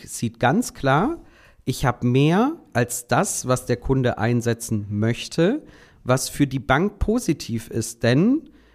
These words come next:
die Bank schaut ganz genau, wie viel Nachfinanzierungsrisiko hätte ich denn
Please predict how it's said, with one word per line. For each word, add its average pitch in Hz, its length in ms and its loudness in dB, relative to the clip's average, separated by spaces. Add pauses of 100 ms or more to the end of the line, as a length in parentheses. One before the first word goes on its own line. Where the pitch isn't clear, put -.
(220)
die 139 120 0
Bank 214 400 2
schaut 180 400 2
ganz - 320 2
genau, 139 580 4 (360)
wie 165 420 2
viel 147 640 2
Nachfinanzierungsrisiko 127 2000 2
hätte - 380 0
ich - 300 -4
denn 120 400 -2